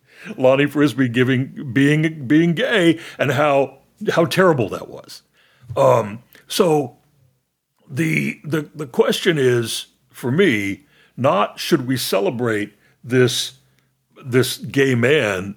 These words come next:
for what he did, but, you know, should any of this have been <laughs> celebrated? Because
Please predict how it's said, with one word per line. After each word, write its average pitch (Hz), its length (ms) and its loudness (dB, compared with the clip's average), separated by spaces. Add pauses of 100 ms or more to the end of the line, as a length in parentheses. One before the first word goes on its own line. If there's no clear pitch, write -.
(120)
for - 200 -6
what 117 220 0
he 113 80 -2
did, 156 320 0
but, 120 260 -2 (500)
you 120 120 -4
know, 110 260 0 (600)
should - 320 -2
any 170 200 2
of 90 120 -6
this 85 160 -10
have 82 140 -12
been - 120 -12
<laughs> - 200 -4
celebrated? 120 720 -6
Because 147 420 2